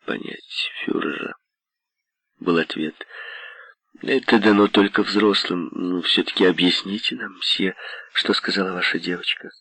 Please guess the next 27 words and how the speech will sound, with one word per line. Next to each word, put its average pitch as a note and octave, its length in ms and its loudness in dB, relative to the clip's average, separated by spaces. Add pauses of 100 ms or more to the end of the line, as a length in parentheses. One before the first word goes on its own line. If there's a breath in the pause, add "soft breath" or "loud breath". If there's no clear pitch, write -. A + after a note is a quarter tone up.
(140)
спросила - 500 0
Николь. F2 420 -8 (2250)
Немец G2 380 4 (1000 loud breath)
пожал E2+ 340 4
плечами. D#2 640 0 (1500 loud breath)
«Детская B1+ 840 -2
логика D2 520 0
мне D#2 240 -4
непонятна», — D2+ 760 -2
ответил D2 460 -2
он D2 120 -6
тоже D2 240 -4
по-французски. - 840 -4 (640 loud breath)
«Анна D3 320 6
сказала, B2+ 500 6
что - 260 4
рада, B2 280 6
что - 220 2
ей F#2 120 6
больше F2+ 420 6
не F2+ 140 2
нужно D#2+ 400 0
говорить C#2+ 360 -2
«Хайль C#2 380 0
Гитлер», - 480 -2
потому - 300 -6
что - 280 -2